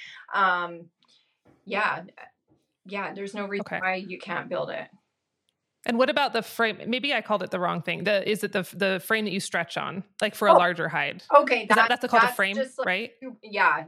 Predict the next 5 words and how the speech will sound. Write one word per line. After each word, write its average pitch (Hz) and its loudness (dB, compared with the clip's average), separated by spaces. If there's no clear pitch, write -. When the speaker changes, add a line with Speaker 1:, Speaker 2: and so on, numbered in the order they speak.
Speaker 1:
that's, 202 0
Speaker 2:
Okay. - -2
Speaker 1:
like, 185 -8
two-by-fours, 226 -4
two-by-sixes. 196 -6